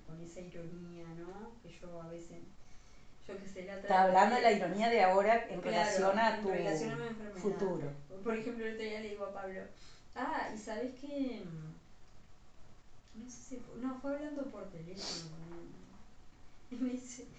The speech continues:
Speaker 1: le digo, "¿Sabés que me voy a jubilar? Ya presenté todo", y me, y me llaman, no sé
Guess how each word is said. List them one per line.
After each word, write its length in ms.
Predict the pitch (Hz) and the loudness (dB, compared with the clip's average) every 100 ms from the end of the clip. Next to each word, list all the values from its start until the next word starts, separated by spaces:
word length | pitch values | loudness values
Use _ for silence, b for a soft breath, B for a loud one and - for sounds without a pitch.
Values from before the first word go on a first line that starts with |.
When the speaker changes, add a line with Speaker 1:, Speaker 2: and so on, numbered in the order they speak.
| - - | -16 -10
Speaker 1:
le 60 | 233 | -8
digo, 320 | 220 196 190 b b - | -6 -6 -8 b b -16
"¿Sabés 320 | - 269 247 | -8 -6 -4
que 80 | 254 | -6
me 100 | 277 | -6
voy 80 | 247 | -6
a 80 | 247 | -8
jubilar? 460 | 226 185 165 175 170 | -8 -10 -8 -10 -10
Ya 200 | 202 190 | -10 -10
presenté 440 | 196 214 214 214 | -10 -10 -10 -10
todo", 480 | 214 220 220 226 226 | -8 -8 -8 -10 -10
y 20 | |
me, 100 | 220 | -10
y 260 | 170 175 170 | -10 -10 -12
me 20 | |
llaman, 440 | - 196 190 190 165 | -12 -10 -8 -8 -10
no 60 | 160 | -12
sé 180 | 180 | -12